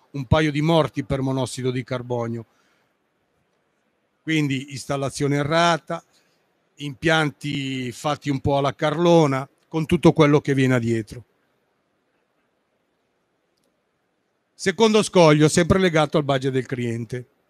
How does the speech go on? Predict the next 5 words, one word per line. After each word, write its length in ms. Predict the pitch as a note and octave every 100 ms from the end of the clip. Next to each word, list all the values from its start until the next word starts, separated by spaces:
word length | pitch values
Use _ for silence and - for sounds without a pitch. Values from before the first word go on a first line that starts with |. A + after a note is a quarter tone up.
| _ _ _ _ _ _ _ _ _ _ _ _
Internet, 840 | F3 G3 E3 G#3+ G3+ G3+ G#3 _ _ _
social, 720 | - - F3 F3+ - F3+ F3 -
motori 400 | D3 C3+ D#3 C#3+
di 100 | C#3
ricerca, 720 | C#3 - E3 D#3 B2+ - G2